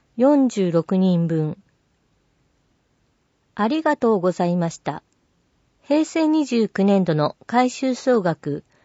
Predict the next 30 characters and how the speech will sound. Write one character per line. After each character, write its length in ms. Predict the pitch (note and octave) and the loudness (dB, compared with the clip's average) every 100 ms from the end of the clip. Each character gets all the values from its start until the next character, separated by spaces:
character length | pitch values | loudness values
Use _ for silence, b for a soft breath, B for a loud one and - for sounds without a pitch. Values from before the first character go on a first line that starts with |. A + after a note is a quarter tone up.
| _ G#3+ | _ 0
四 200 | A#3+ C#4+ | 2 2
万 180 | D4+ | 2
二 140 | A#3 F#3+ | 2 2
千 280 | - F#3+ E3+ | 0 0 0
九 220 | - A#3 | 0 2
百 260 | F#3 - | 0 -2
八 280 | C#3+ E3+ F3+ | -6 -6 -6
十 220 | D#3+ E3+ | -2 0
七 300 | D#3+ D#3+ D#3+ | 0 0 -2
円。 260 | D3+ C#3+ E3 _ _ _ _ _ _ _ _ _ _ _ _ | -4 -6 -12 _ _ _ _ _ _ _ _ _ _ _ _
回 280 | - C4 C#4+ | -2 0 0
収 260 | - D4 D4 | 0 -2 0
総 300 | - D4 B3+ | 4 4 6
額 300 | G3 - D#3+ | 2 0 -2
の 200 | D#3+ - | -2 -2
内 300 | G#3 - B3 | -8 -4 0
訳 320 | A#3+ A#3+ B3 | 0 0 0
を 60 | A#3 | 2
表 380 | G#3 G#3+ G3+ F#3 | 2 0 0 -2
し 80 | |
た 220 | - F3 F3 b _ | -2 -2 -2 b _
円 240 | A#3+ C4+ C#4+ | 0 0 2
グ 100 | D4 | 2
ラ 100 | C4+ | 2
フ 160 | A3+ | 0
が 140 | F3 D#3+ | 2 2
あ 80 | |
り 120 | D3 C#3+ | 0 -4
ま 180 | D3 | -6
す。 220 | - - | -10 -20